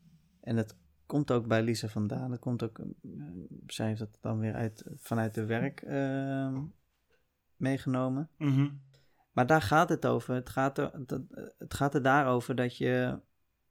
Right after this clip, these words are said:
Speaker 1: niet, mensen niet hoeft te helpen.
Speaker 2: Mhm.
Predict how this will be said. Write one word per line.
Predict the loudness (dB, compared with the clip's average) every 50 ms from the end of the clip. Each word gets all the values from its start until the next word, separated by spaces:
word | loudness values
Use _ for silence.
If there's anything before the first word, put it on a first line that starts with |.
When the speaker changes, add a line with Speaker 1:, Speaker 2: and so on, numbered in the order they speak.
| _ _ _ _ _ _ _ _ _ -6
Speaker 1:
niet, | -2 2 2 2 2 2
mensen | 2 4 4 4 2 2 4
niet | 4 4 4 2
hoeft | -2 -6 -4 -2
te | -2
helpen. | 0 0 2 2 2 2 2 2 2 2 0 -2
Speaker 2:
Mhm. | -6 -6 -6 -6 -6